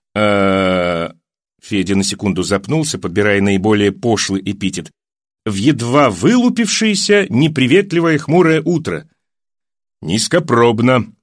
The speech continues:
вынес вердикт Озеров. Для Величковского это была вторая поездка. Он пребывал в прекрасном настроении, любил весь мир и особенно себя в нём.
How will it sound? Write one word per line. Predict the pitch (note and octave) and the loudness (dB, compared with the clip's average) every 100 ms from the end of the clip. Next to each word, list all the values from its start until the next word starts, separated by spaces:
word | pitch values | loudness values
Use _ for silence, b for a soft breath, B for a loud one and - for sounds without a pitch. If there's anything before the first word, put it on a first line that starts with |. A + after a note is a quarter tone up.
| _ | _
вынес | - E2 G#2+ - G#2 | -10 -4 -2 -2 -2
вердикт | F2 D2 G2 - | -4 -4 -8 -10
Озеров. | - C2+ C#2 C2 - _ _ _ _ _ _ _ _ _ _ - | -10 -10 -10 -14 -16 _ _ _ _ _ _ _ _ _ _ -10
Для | F2+ D#3 | 0 2
Величковского | F#3+ G3 - B3+ - G#3+ | 2 2 0 -2 0 0
это | G#3 | 2
была | G#3 G3+ | 2 2
вторая | G3+ G3 A#2+ F#2 | 2 2 2 0
поездка. | E2 D#2 C2+ - - A#1 _ b b | -4 -8 -8 -12 -16 -20 _ b b
Он | D#3+ F3 | 0 2
пребывал | D3+ C#3+ C#3 C3+ A#2 | 2 2 4 2 0
в | - | 0
прекрасном | C#3+ C#3 C3+ A#2+ - G#2+ G2+ | 0 2 2 0 0 0 0
настроении, | G2 G#2 B2 G3+ G3+ D#3+ | -2 -2 -2 0 0 2
любил | C3+ D#3+ G#3 C3+ | 2 2 2 2
весь | B2+ B2+ - | 2 0 0
мир | C#3 A3 B3 A3 _ _ _ - | 0 2 0 -4 _ _ _ 0
и | |
особенно | C#3 F3+ F#3+ F#3+ | 2 2 2 2
себя | - D#3 A2 E2 | 0 -2 0 0
в | D2 | -2
нём. | E2 D#2 B1 | -6 -6 -8